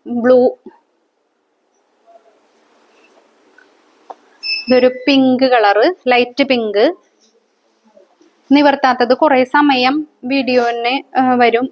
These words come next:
അപ്പൊ അതൊരു ഭയങ്കരമായിട്ട് എല്ലാവരെയും ബോറടിപ്പിക്കണ്ടല്ലോ എന്ന് വിചാരിച്ചിട്ടാണ് നിവർത്താത്തത്. ഇത് വൈറ്റും റെഡും കോമ്പിനേഷൻ, വൈറ്റും ബ്ലൂവും കോമ്പിനേഷൻ,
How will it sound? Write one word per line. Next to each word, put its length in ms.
അപ്പൊ 140
അതൊരു 280
ഭയങ്കരമായിട്ട് 520
എല്ലാവരെയും 480
ബോറടിപ്പിക്കണ്ടല്ലോ 840
എന്ന് 120
വിചാരിച്ചിട്ടാണ് 560
നിവർത്താത്തത്. 680
ഇത് 360
വൈറ്റും 640
റെഡും 400
കോമ്പിനേഷൻ, 720
വൈറ്റും 640
ബ്ലൂവും 600
കോമ്പിനേഷൻ, 760